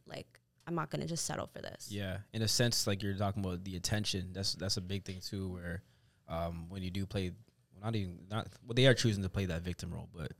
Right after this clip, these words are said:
Speaker 1: Mm-hmm.
Speaker 2: um, when you encounter that, the attention that they receive after is addicting. So that's,
Speaker 1: Yeah.
Speaker 2: uh,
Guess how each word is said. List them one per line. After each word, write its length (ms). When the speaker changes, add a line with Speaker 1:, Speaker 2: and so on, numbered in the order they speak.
Speaker 1:
Mm-hmm. 320
Speaker 2:
um, 360
when 120
you 160
encounter 420
that, 220
the 100
attention 380
that 80
they 100
receive 320
after 320
is 380
addicting. 480
So 200
that's, 260
Speaker 1:
Yeah. 60
Speaker 2:
uh, 240